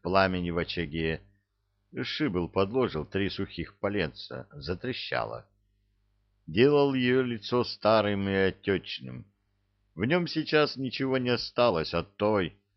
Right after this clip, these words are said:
пышущей здоровьем, конксерихи,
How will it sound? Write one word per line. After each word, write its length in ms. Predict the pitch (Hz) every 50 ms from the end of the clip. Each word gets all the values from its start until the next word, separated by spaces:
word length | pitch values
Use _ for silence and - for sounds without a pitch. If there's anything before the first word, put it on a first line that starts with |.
| _ _ _ _ _ _
пышущей 720 | - 98 107 110 110 101 - - 98 - - - 92 90
здоровьем, 800 | 78 71 - 80 78 73 85 95 98 92 82 76 78 76 73 - _ _ _ _ _ _ _ -
конксерихи, 1300 | 90 90 87 - - - - - - 87 87 82 80 82 85 82 76 65 - - 73 71 69 -